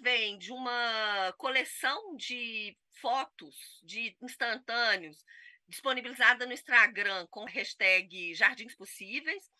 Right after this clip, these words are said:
por, feita por mim e por outras pessoas, e a ideia de possível veio disso, né? E aí, ela foi sendo construída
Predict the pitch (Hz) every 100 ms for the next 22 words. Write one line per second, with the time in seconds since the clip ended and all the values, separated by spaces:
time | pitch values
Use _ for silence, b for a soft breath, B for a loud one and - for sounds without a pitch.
0 | b b - _ _ 277 269 - 277 294
1 | 269 285 262 262 339 508 _ 247 254 254
2 | 220 - 220 - 214 - 247 277 302 302
3 | 302 - 269 277 254 254 226 - 254 -
4 | 277 302 330 220 214 196 247 285 330 233
5 | 262 233 - 180 220 480 - - 320 370
6 | 302 381 311 - - - 233 - 262 -
7 | 220 220 262 254 302 285 269 311 285 175
8 | 131